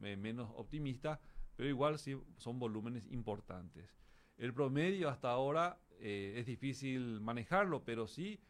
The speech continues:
se han dado rindes de dos mil, dos mil quinientos kilos. Excepcionalmente en algunos momentos, eh, o en algunos lugares se llega a otros números, pero en general dos mil kilos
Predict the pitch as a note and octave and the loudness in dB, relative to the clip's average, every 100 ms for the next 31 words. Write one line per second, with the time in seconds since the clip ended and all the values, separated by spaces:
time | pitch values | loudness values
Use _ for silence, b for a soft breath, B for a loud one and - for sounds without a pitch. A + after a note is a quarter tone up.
0 | b - A#2+ A#2+ A#2+ B2 A#2 A#2 A#2+ A#2+ | b -6 -2 0 2 2 0 -4 -4 -4
1 | A2+ G#2 F2 G#2 D#3+ E3+ A#2+ G2 G2 G#2 | -4 -4 -6 -4 -2 -2 -4 -6 -8 -6
2 | G#2 A#2 A2+ A2 - C#3+ D3+ D3 - b | -4 -4 -6 -10 -6 -4 -4 -6 -10 b
3 | b _ _ _ - - D#3 F#3 - F3 | b _ _ _ -20 -10 -2 -2 0 2
4 | F3+ G#3 F#3+ G3 F3 D#3 C3 C#3+ C3+ A2+ | 6 6 4 0 -2 -2 -2 -2 -4 -6
5 | - A#2+ A#2+ A2 B2 B2 C3 - - A2+ | -12 -8 -6 -4 -6 -6 -8 -8 -12 -6
6 | A2+ G#2+ A2 G#2+ A#2+ A#2 G#2+ A2+ A2+ G2+ | -2 -2 -2 -2 -2 0 2 0 -2 -4
7 | G#2 A2+ G2 G2+ A#2 G2+ b b - E3+ | 0 2 0 -4 -8 -8 b b -2 0
8 | D3 G2+ - E3+ G3 - b b b - | 2 0 2 2 2 -4 b b b -10
9 | B2 C#3 C3+ D3 G3 G3 B2 A#2+ G2 C3+ | -4 0 4 4 4 0 -6 -4 -2 -4
10 | C#3+ C#3+ D#3+ D3 | -2 -2 0 -2